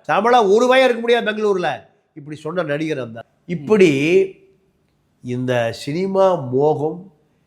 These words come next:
பக்தி வருகிற பொழுது, அ, பெ-, பெரியார் தான் சொல்வார், "புத்தி வெளியேறிவிடும்."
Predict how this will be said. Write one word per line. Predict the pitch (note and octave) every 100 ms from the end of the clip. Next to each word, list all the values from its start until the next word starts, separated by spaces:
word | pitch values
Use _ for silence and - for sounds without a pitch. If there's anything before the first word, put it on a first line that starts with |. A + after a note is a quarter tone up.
| _ _ _ B2+
பக்தி | C3 C3 E3
வருகிற | F3 F3 E3+ F#3
பொழுது, | F3 F3+ F#3 F#3+ F3 C3+ B2+ D#3+ _ _ _ -
அ, | C#3+ C#3+
பெ-, | B2
பெரியார் | A2+ D3+ E3+ D#3
தான் | D3+ C#3
சொல்வார், | B2+ B2 A#2 - _ -
"புத்தி | F#3 - - G#3+
வெளியேறிவிடும்." | D#3+ D#3 D3+ D3 C3+ B2 A#2